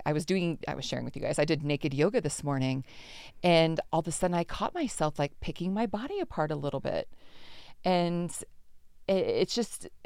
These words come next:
again, going back to when we're together and when we're sharing and when we're learning. And then I, I come across you, like, this blessed gift <laughs> bestowed upon me,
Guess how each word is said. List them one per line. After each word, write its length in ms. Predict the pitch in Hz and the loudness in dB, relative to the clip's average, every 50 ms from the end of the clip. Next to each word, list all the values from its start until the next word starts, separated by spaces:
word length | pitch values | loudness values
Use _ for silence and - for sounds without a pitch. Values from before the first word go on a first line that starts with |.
| - | 0
again, 480 | - 175 151 - 202 190 185 185 185 180 | 0 0 4 8 10 10 10 10 6 4
going 320 | 156 175 160 160 156 156 | 4 4 4 4 4 2
back 400 | 151 - 156 156 151 151 151 - | 2 4 6 6 6 6 4 0
to 460 | - - - 160 151 151 147 147 135 - | -6 -6 -4 -2 0 0 0 0 -2 -4
when 240 | - 143 156 151 147 | -6 -4 -4 -2 0
we're 440 | 156 156 160 156 151 147 - - - - - - - - - - - | 2 4 4 4 4 2 0 -4 -8 -12 -16 -16 -16 -18 -18 -14 -10
together 720 | - - 165 139 - 135 135 131 160 175 226 294 349 392 381 - - - - - - - - - - - - - - | -8 -6 -6 -4 -2 -2 -2 0 0 -2 -2 -2 -4 -6 -8 -12 -18 -20 -18 -18 -20 -20 -20 -20 -18 -18 -16 -14 -10
and 180 | 156 151 147 143 | -6 -4 -4 -2
when 140 | 151 156 160 | -2 -2 -2
we're 100 | 170 170 | -4 -4
sharing 600 | - - - 151 139 139 143 151 175 208 214 - | -4 -2 0 2 2 4 4 2 0 0 -2 -2
and 80 | 156 151 | -2 -2
when 140 | 147 143 | -2 0
we're 120 | 143 143 143 | 0 0 -2
learning. 520 | 139 131 139 135 131 143 156 180 202 202 | 0 0 0 0 2 2 0 0 0 0
And 100 | 151 147 | 0 0
then 100 | 143 143 | 2 2
I, 280 | 135 135 139 143 139 139 - - - - - - - - - - - | 2 0 0 0 -2 -4 -8 -12 -16 -16 -18 -18 -18 -18 -8 0 4
I 300 | 151 147 - - - - - - - - - - - - | 4 4 4 2 0 -4 -6 -8 -8 -10 -8 -10 -14 -10
come 160 | - - 185 | -6 -4 -4
across 440 | 165 - - - 160 170 208 - - | -4 2 6 8 8 8 6 4 0
you, 340 | 143 143 151 165 180 208 226 185 | 0 2 4 6 6 6 6 4
like, 140 | 156 - - | 2 2 2
this 160 | 175 170 170 156 131 - - - | -2 -4 -4 -6 -8 -10 -12 -8
blessed 520 | - 151 127 151 - - 175 170 165 143 - | -4 2 2 2 4 4 0 0 0 -2 4
gift 440 | 143 143 190 285 - - - - - - - - | 6 8 8 8 6 4 -2 -4 -4 -6 -8 -8
<laughs> 180 | - - - | -10 2 6
bestowed 440 | - 277 - - - - 208 202 202 | 6 6 6 6 6 6 8 8 8
upon 340 | 202 196 - 226 226 233 226 | 6 2 2 0 2 2 2
me, 260 | 247 269 294 330 370 | 2 2 0 -2 -4